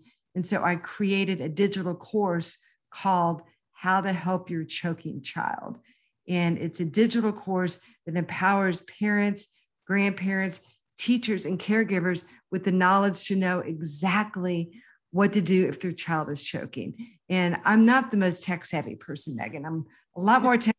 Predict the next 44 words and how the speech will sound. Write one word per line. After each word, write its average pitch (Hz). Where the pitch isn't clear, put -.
savvy 214
than 190
when 190
I 185
started, 180
but 165
I -
had -
to 208
hire 190
people 185
to 170
help 175
me 175
get 160
this 165
up 170
and 156
running 160
online. 156
So 214
it 202
was 190
definitely 226
a 180
labor 175
of 156
love. 160
It 208
took 262
about 196
six -
months. 165
And, 170
um, 165
I -
mean, 202
I, 214
I, 196
I 190
purchased 214
Amy 196
Porterfield's 180
digital, 165